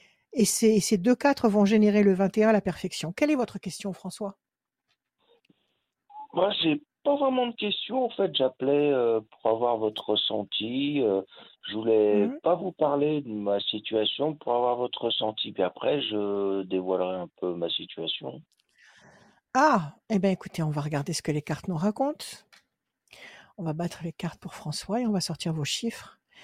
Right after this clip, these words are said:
Speaker 1: Je bats, je coupe. Alors, quelque chose qui pèse lourd sur vos épaules, qui vous ralentit, qui vous freine. On vous demande,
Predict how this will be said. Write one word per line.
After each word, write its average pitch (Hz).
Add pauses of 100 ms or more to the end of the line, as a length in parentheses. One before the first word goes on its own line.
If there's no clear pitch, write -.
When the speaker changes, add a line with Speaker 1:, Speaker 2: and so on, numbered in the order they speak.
(160)
Speaker 1:
Je -
bats, 185
je 170
coupe. - (720)
Alors, 240
quelque -
chose 285
qui 233
pèse 208
lourd 226
sur 202
vos 185
épaules, 196
qui 190
vous 175
ralentit, 190
qui 185
vous 165
freine. 214 (600)
On 196
vous 202
demande, 233